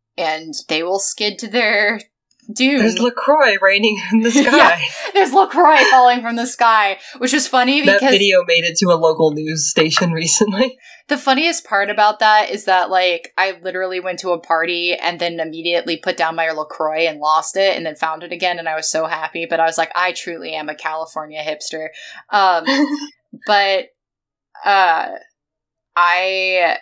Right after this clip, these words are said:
Speaker 1: so, like, it's raining super hard, and people don't know that you have to just kinda, like, let off your gas, and everything's flooding, and it's just, it's a nightmare realm right now. Um, so I don't, I didn't wanna drive really anywhere. I wanted to take the time on my birthday, 'cause I, when I was driving home from a party on Friday night,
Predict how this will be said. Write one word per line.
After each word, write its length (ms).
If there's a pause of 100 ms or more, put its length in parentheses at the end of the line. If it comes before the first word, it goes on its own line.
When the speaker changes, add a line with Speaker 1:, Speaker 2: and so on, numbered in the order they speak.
Speaker 1:
so, 500
like, 320
it's 240
raining 300
super 280
hard, 400
and 160
people 260
don't 200
know 100
that 140
you 100
have 140
to 100
just 220
kinda, 180
like, 180
let 140
off 220
your 100
gas, 460
and 180
everything's 420
flooding, 600
and 100
it's 160
just, 300
it's 160
a 80
nightmare 500
realm 240
right 140
now. 300 (340)
Um, 220
so 120
I 60
don't, 260
I 60
didn't 220
wanna 160
drive 320 (100)
really 340
anywhere. 600
I 80
wanted 220
to 80
take 180
the 80
time 280
on 60
my 100
birthday, 280
'cause 140
I, 60
when 120
I 80
was 140
driving 320
home 160
from 160
a 40
party 600
on 160
Friday 380
night, 320